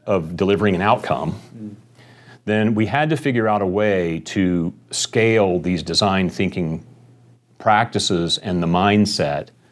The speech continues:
Speaker 1: uh, to a very large team, uh, maybe who weren't in the same room.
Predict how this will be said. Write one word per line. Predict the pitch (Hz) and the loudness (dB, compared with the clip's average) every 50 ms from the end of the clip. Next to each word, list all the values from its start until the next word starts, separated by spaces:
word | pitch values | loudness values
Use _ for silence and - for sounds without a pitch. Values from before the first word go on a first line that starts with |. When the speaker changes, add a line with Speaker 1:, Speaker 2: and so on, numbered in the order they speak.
| - - _ - - - _ - _ _ - | -20 -20 _ -20 -20 -20 _ -20 _ _ 0
Speaker 1:
uh, | 101 92 95 - - | 2 2 2 0 0
to | - 120 107 | 0 2 2
a | 92 | 2
very | 85 - - 117 113 110 | 4 4 4 4 4 4
large | 101 98 90 85 73 - - | 4 4 2 2 0 -4 -8
team, | - - 80 67 64 - - _ _ _ _ _ _ _ _ _ _ _ _ _ _ _ _ _ _ _ _ _ - | -8 -8 -8 -8 -10 -16 -20 _ _ _ _ _ _ _ _ _ _ _ _ _ _ _ _ _ _ _ _ _ -16
uh, | - 76 76 - - _ _ _ _ _ _ _ _ - | -16 -14 -14 -16 -18 _ _ _ _ _ _ _ _ -2
maybe | 104 104 101 107 104 101 - | 0 4 4 6 4 4 4
who | 101 98 | 4 4
weren't | 92 92 90 85 | 4 4 4 4
in | 85 82 | 2 0
the | 80 - 92 | 0 0 -2
same | 85 76 78 | -2 -2 -2
room. | 80 80 71 60 58 | -4 -4 -6 -8 -10